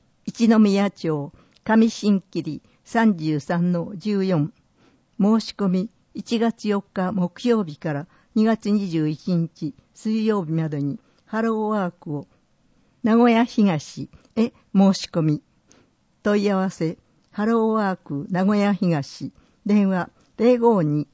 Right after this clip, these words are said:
七七四の一一一五。または、愛知県障害職業能力開発校。電話、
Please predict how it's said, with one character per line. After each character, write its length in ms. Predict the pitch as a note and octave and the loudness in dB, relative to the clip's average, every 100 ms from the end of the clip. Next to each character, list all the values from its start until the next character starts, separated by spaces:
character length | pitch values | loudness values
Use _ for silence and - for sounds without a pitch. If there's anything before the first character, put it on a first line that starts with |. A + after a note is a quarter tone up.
| _ | _
七 220 | - G#3 A#3 | -2 2 2
七 260 | A3+ F#3 | 2 2
四 340 | E3+ E3+ E3+ C#3+ | 0 0 0 -2
の 200 | C#3 - _ _ - | -6 -8 _ _ -14
一 320 | F3 A3 A3 | -8 -4 -4
一 260 | G#3+ F3 E3+ | -4 -4 -4
一 260 | - F3 | -6 -8
五。 320 | E3 D3+ E3 - _ _ | -4 -4 -6 -14 _ _
ま 140 | G3+ F3+ | -6 -4
た 180 | G#3+ G3 | -2 0
は、 180 | C#3+ - _ _ _ - | -2 -6 _ _ _ 0
愛 180 | A3+ A#3 | 2 2
知 180 | - A3+ | -4 -2
県 320 | F#3+ D#3+ E3+ _ _ | 0 0 0 _ _
障 360 | - - A3+ A3 | -6 -2 0 0
害 240 | G#3+ A3 | 0 -2
職 340 | G#3 G#3+ - G3 | -2 -4 -2 -2
業 240 | G3+ G3+ | 0 2
能 260 | G3 G3 F#3 | 2 0 0
力 320 | D#3 - F3+ | -4 -6 -8
開 280 | F#3 F#3+ F#3 | -2 -2 -2
発 260 | F#3 - | -6 -10
校。 320 | - E3+ C3 - - | -12 -10 -10 -14 -6
電 280 | G3+ G#3 G3+ | 0 2 2
話、 240 | F#3 F3+ | 0 -4